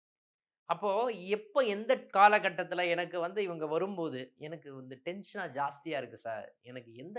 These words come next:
காலகட்டத்துல வந்து இந்த நிம்மதி சம்பந்தப்பட்ட விஷயங்கள் எப்போ எனக்கு கிடைக்கும்?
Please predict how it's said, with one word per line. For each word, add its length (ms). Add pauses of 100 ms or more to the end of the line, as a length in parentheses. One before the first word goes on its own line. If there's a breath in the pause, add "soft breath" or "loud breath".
காலகட்டத்துல 600
வந்து 280 (960)
இந்த 160
நிம்மதி 480
சம்பந்தப்பட்ட 580
விஷயங்கள் 380
எப்போ 260 (140)
எனக்கு 300
கிடைக்கும்? 460